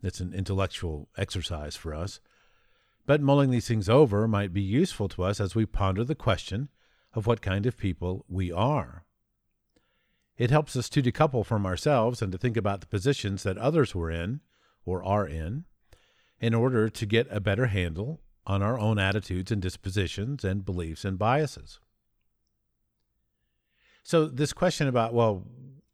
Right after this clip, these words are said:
how is God running the world at any given time?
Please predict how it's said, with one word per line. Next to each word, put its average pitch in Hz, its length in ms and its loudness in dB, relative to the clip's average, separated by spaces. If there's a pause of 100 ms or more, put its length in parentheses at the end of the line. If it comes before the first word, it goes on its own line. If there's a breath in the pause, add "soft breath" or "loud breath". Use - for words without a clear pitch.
(160)
how 123 340 0
is 98 160 -4
God 113 260 0
running 113 460 0
the 101 100 -2
world 104 640 0
at 92 100 -2
any 101 200 -2
given 92 420 -4
time? 101 580 -4